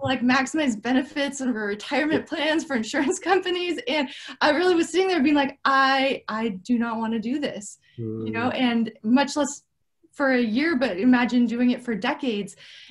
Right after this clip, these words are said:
Speaker 1: And, and it was that same sort of thing, that moment of, you know what, I've gotta find something that, that I love. Um, and I think that's great advice for students, is really listen to yourself. You might think that you want to do one thing, but when you're actually in it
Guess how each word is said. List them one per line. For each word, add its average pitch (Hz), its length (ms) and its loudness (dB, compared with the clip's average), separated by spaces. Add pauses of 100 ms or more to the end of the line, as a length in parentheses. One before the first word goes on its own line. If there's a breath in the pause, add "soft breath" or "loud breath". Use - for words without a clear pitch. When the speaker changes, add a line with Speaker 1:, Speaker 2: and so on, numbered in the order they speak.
(140 loud breath)
Speaker 1:
And, 226 420 0
and 240 160 -2
it 240 40 -2
was 240 120 -4
that 247 180 -4
same 254 140 2
sort 254 180 0
of 233 140 -6 (320)
thing, 285 240 0
that 220 320 -2
moment 254 540 2
of, 226 120 -4
you 240 100 2
know 233 80 -2
what, 254 100 2
I've 226 200 2
gotta 240 200 2
find 226 260 -4
something 208 460 -6
that, 196 360 -6
that 196 140 -4
I 185 100 -6
love. 190 480 -2 (520 loud breath)
Um, 185 420 -8 (640)
and 214 80 0
I 208 80 0
think 220 140 -2
that's 208 160 -4
great 226 340 -4
advice 208 420 -4
for 208 380 -6
students, 208 540 -6
is 185 160 -8
really 277 260 0
listen 247 440 0
to 208 80 -6
yourself. 196 300 -6
You 214 60 -4
might 226 240 -4
think 233 160 0
that 208 120 -8
you 220 180 -8
want 208 220 -6
to 220 100 -10
do 208 160 -6
one 202 220 -6
thing, 214 200 -4
but 190 160 -6
when 202 160 -8
you're 196 180 -8
actually 208 460 -6
in 196 100 -8
it 190 200 -8